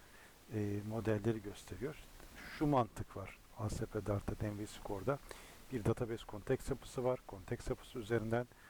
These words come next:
ne yapıyorsunuz? Veri tabanına ulaşıyorsunuz. Veri tabanından verileri de konteks yapısı üzerinden tekrardan bu modellerin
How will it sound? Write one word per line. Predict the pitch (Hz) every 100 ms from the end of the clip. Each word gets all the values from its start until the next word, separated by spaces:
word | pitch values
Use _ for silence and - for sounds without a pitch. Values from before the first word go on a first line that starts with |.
| - - - 131
ne |
yapıyorsunuz? | 120 - 101 131 123
Veri | 107 117
tabanına | 117 110 127
ulaşıyorsunuz. | 127 131 - 127 - 135 110
Veri | 120
tabanından | - 110 110 110 101 - 110 110 101
verileri | 98 107 98 95
de | 139 - - - - -
konteks | 131 131 123 -
yapısı | 110 - -
üzerinden | 135 107 98 98 120
tekrardan | 131 131 120 98 95 143 143
bu |
modellerin | 123 120 104 95 110